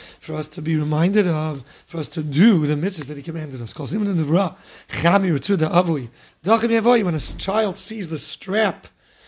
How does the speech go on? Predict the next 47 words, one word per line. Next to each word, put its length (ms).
the 80
hitting 340
strap 360
of 100
his 140
father, 440
he 360
feels 320
the 80
fear 200
of 60
his 120
father. 380
So 140
the 60
same 260
thing 120
when 120
we 80
see 140
the 120
tzitzis, 460
it's 120
like 160
the 60
strap 400
of 120
the 80
Eibishter, 460
we 80
should 160
be 60
scared 440
of 160
the 120
Eibishter 300
and 120
do 80
his 120
mitzvahs. 300
Man 300
garim 320
le 140
lishtes-, 440
lishtezva, 720
and 120
what 280